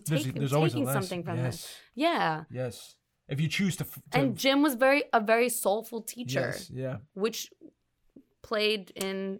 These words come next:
Speaker 2: you know,
Speaker 1: Yes.
Speaker 2: in part with,
Speaker 1: Yeah, it
Speaker 2: with
Speaker 1: did.
Speaker 2: that.
Speaker 1: It actually did. Yeah.
Speaker 2: So once I finished the training, I,
Speaker 1: Yeah.
Speaker 2: I felt like I was ready to start, begin. I was like,
Speaker 1: Yeah.
Speaker 2: "Oh, now I'm,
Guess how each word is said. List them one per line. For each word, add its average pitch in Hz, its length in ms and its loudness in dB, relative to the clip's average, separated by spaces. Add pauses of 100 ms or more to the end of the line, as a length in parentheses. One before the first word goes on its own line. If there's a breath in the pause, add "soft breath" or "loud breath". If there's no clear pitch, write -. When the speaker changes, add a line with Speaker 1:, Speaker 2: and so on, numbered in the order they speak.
Speaker 2:
you 240 120 -2
know, 175 260 0
Speaker 1:
Yes. 143 380 -2
Speaker 2:
in 202 140 -2
part 262 280 0
with, 156 200 -4 (100)
Speaker 1:
Yeah, 143 280 2
it 123 100 -4
Speaker 2:
with 160 80 -2
Speaker 1:
did. 175 180 4
Speaker 2:
that. - 180 -6
Speaker 1:
It 139 140 -2
actually 139 300 -2
did. 147 340 -4 (1700)
Yeah. 117 180 -8
Speaker 2:
So 226 560 0 (460)
once 240 260 2
I 262 120 4
finished 240 360 -4
the 214 60 -12
training, 214 560 -6
I, 196 140 -8 (520)
Speaker 1:
Yeah. 135 160 -2
Speaker 2:
I 190 80 2
felt 202 140 2
like 190 120 2
I 185 80 0
was 185 120 -8
ready 180 180 -2
to 170 100 -10
start, - 280 -8 (220)
begin. 175 400 -4 (140)
I 190 40 -8
was 190 60 -4
like, 190 120 0
Speaker 1:
Yeah. - 140 2
Speaker 2:
"Oh, 196 140 4
now 175 260 -2
I'm, 170 200 -6